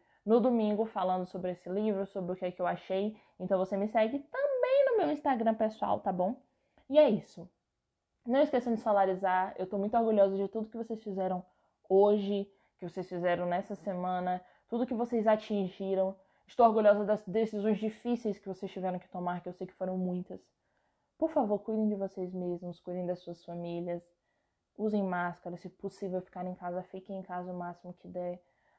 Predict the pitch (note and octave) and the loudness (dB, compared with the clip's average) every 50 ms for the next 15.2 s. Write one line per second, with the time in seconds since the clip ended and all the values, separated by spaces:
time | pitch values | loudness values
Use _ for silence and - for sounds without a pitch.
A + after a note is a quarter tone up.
0 | _ - E3+ - - F#3+ E3+ F3+ F3 F3+ F3+ F3+ F#3 G3 G3+ G3 F3+ F#3 F#3 F3+ | _ -20 -20 -12 -8 -6 -4 -4 -4 -4 -6 -6 -6 -6 -6 -6 -6 -6 -8 -8
1 | - F3+ F3 F3 F3 F3 F3 F3 F3 F3 F3 F3+ - F#3+ F#3 - - F#3+ F#3 F3+ | -10 -10 -10 -8 -8 -8 -8 -8 -8 -8 -10 -10 -10 -12 -16 -14 -14 -10 -8 -8
2 | F3+ F3 - F3+ F3+ - F3+ F3+ F3 F3 F3 F3 F3 - F#3+ F3+ E3+ F3 F3+ F3+ | -8 -8 -10 -12 -10 -10 -8 -8 -6 -8 -8 -10 -10 -10 -10 -10 -10 -8 -8 -8
3 | F3+ F3 F3 F3 F3 F3+ F3+ F3 F3 F3 F3+ F3 F3 F3 F3 F3 F3 F3 E3+ - | -8 -6 -6 -8 -6 -6 -8 -8 -8 -8 -8 -6 -6 -6 -8 -8 -10 -12 -12 -10
4 | F3 F3 F3 F3 - F3 F3 F3+ - _ _ _ _ _ _ _ _ _ _ _ | -10 -8 -8 -8 -10 -12 -14 -14 -16 _ _ _ _ _ _ _ _ _ _ _
5 | _ _ _ - F3 F3+ E3+ E3+ E3+ E3+ F3+ F3 - _ _ _ _ _ _ _ | _ _ _ -14 -12 -10 -10 -10 -10 -12 -14 -16 -18 _ _ _ _ _ _ _
6 | _ _ _ _ _ - F#3+ F#3 F3 - - F#3+ G#3 G#3 F#3+ F3+ F3+ F#3 F#3 F3+ | _ _ _ _ _ -8 -8 -8 -8 -6 -4 -2 -2 -2 -2 -4 -4 -6 -6 -6
7 | F#3 F#3 F#3 _ _ _ _ _ _ _ _ _ _ _ _ _ _ _ _ _ | -6 -8 -10 _ _ _ _ _ _ _ _ _ _ _ _ _ _ _ _ _
8 | - - G3+ F#3+ F#3 F#3 F#3 F#3 F#3 F#3 F#3 F3 - - _ _ _ - F#3 F#3 | -6 -2 0 0 2 2 0 0 -2 -4 -8 -10 -12 -16 _ _ _ -10 -10 -8
9 | F#3 - F#3+ F#3 F#3+ G3+ F#3+ F#3 F#3 F#3 F3+ F3+ F3+ F3+ F3+ F3 - - - F3 | -6 -6 -6 -4 -2 -2 -2 0 -2 -2 -2 -4 -4 -4 -6 -6 -6 -8 -8 -6
10 | F#3 F3 E3+ - - F#3+ F3+ F3+ F3+ F3+ F3+ F#3 F#3 - _ - - F3 F3 F3 | -8 -8 -12 -10 -8 -6 -6 -4 -2 -2 -4 -4 -6 -10 _ -12 -10 -8 -6 -6
11 | F3 F3+ F#3 F3+ F3 F3+ F3 F3+ - - F#3 F3+ F3+ F3 F3 F3+ - _ - F#3 | -6 -6 -6 -6 -6 -8 -10 -12 -12 -12 -10 -8 -6 -6 -8 -8 -10 _ -12 -12
12 | F3 E3+ F3+ F3+ E3+ _ - - - F3+ F3+ F3+ - _ _ _ _ _ _ _ | -10 -8 -8 -10 -10 _ -16 -14 -10 -10 -10 -10 -12 _ _ _ _ _ _ _
13 | _ _ _ - G3 F#3+ F#3+ F#3+ - - - - _ _ _ _ _ _ _ _ | _ _ _ -10 -6 -6 -6 -6 -8 -16 -20 -20 _ _ _ _ _ _ _ _
14 | _ _ _ - G#3+ A3+ A#3 A3+ A3 G#3+ G3+ G3 F#3+ F#3 F#3 F3+ F3+ F3 F3 F3+ | _ _ _ -6 -2 2 4 4 4 4 4 0 -2 -2 -4 -4 -4 -6 -8 -10
15 | _ - F#3+ | _ -20 -20